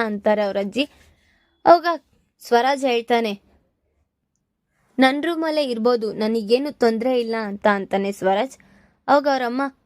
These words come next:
"ಏನ್ ನಿನ್ ರೂಮಲ್ಲಿ ಇಟ್ಕೊಳ್ತೀಯಾ?" ಅಂತ ಹೇಳ್ತಾ ಇರ್ತಾಳೆ. ಅವಾಗ ಅವ್ರ ಅಜ್ಜಿ, "ಅವ್-, ಅವ್ರ ಹೆಂಡ್ತಿ ಅವ್ರ ರೂಮಲ್ಲಿ ಇಲ್ದಿರ ಇನ್ನೇನ್ ಬೇರೆ ರೂಮಲ್ಲಿ ಇರಕ್ಕಾಗುತ್ತಾ ಅಪರ್ಣ? ಗೊತ್ತಿದ್ದೇ ಎಲ್ಲ ಮಾತಾಡ್ತಿದ್ಯಲ್ಲ" ಅಂತ. "ಅವನು ಇನ್ನ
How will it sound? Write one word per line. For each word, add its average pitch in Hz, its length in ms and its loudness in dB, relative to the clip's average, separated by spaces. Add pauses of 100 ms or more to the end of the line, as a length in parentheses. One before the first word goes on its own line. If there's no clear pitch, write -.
"ಏನ್ 294 240 -2
ನಿನ್ 269 220 -4
ರೂಮಲ್ಲಿ 320 380 -4
ಇಟ್ಕೊಳ್ತೀಯಾ?" 240 720 0
ಅಂತ 214 220 -8
ಹೇಳ್ತಾ 220 480 2
ಇರ್ತಾಳೆ. 202 360 -2 (580)
ಅವಾಗ 330 260 6
ಅವ್ರ 269 140 0
ಅಜ್ಜಿ, 247 300 -6 (180)
"ಅವ್-, 320 340 0 (1600)
ಅವ್ರ 285 180 8
ಹೆಂಡ್ತಿ 302 400 4
ಅವ್ರ 277 240 0
ರೂಮಲ್ಲಿ 311 440 -4
ಇಲ್ದಿರ 277 240 -4
ಇನ್ನೇನ್ 269 420 -2
ಬೇರೆ 269 320 2
ರೂಮಲ್ಲಿ 247 380 -2
ಇರಕ್ಕಾಗುತ್ತಾ 214 600 0
ಅಪರ್ಣ? 202 340 0 (400)
ಗೊತ್ತಿದ್ದೇ 311 520 2
ಎಲ್ಲ 269 220 -2
ಮಾತಾಡ್ತಿದ್ಯಲ್ಲ" 226 880 0
ಅಂತ. 202 280 -6 (540)
"ಅವನು 254 280 2
ಇನ್ನ 269 280 -2